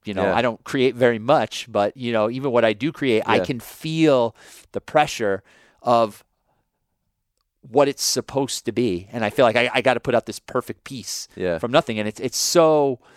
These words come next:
Speaker 2: Yeah.
Speaker 1: inhibiting and,
Speaker 2: Yeah.
Speaker 1: and to let, to, like, be able to go against that and have the people there to support you.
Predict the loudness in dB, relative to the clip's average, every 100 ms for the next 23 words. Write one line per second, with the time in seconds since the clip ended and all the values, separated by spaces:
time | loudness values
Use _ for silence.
0 | _ _ -12 -8 -6 0 0 0 -4 -10
1 | -12 -8 -4 -4 -6 -6 -6 -6 -8 -2
2 | 2 4 2 -2 _ _ _ _ _ -8
3 | -2 -2 0 2 2 2 0 2 2 -2
4 | -6 0 0 0 -4 -2 -4 -4 -10 -10
5 | -10 -6 0 0 0 -4 -14 -6 -4 -2
6 | -4